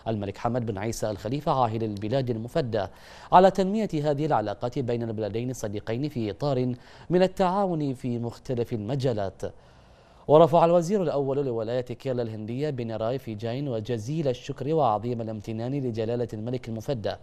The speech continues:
على ما توليه حكومة المملكة من عناية وتقدير واحترام لأبناء الجالية الهندية، كما قدم الوزير الأول جزيل شكره وامتنانه إلى صاحب السمو الملكي الأمير سلمان بن حمد آل خليفة نائب جلالة الملك ولي العهد على الدعوة الكريمة،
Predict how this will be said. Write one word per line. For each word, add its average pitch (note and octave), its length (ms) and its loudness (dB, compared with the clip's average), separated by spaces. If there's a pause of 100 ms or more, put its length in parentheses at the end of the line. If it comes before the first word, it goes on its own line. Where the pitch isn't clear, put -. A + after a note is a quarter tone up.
(300)
على A2+ 200 2
ما G2+ 120 -4
توليه A2 400 -4
حكومة A#2 460 -4
المملكة A#2+ 500 -2
من C3+ 160 -2
عناية G#2+ 420 0
وتقدير A2 680 -2
واحترام A#2 580 -2 (360)
لأبناء F3 500 6
الجالية B2+ 440 0
الهندية، G#2+ 580 -4 (320)
كما F#3+ 200 4
قدم D#3 380 0
الوزير B2 420 0
الأول B2 440 -2
جزيل A#2 380 -4
شكره A#2+ 420 -4
وامتنانه A2+ 680 -4
إلى G2 160 -4
صاحب A2+ 320 -6
السمو A2 380 -6
الملكي A2+ 480 -4
الأمير A2 260 -2
سلمان A2+ 440 -4
بن A2+ 100 -4
حمد A#2 320 -2
آل A2 140 -2
خليفة A#2+ 480 -4 (340)
نائب C3+ 240 2
جلالة E3+ 500 4
الملك A#2+ 340 -2
ولي A#2+ 280 0
العهد A#2+ 320 0
على A#2+ 200 0
الدعوة A#2 420 -2
الكريمة، A2+ 580 -4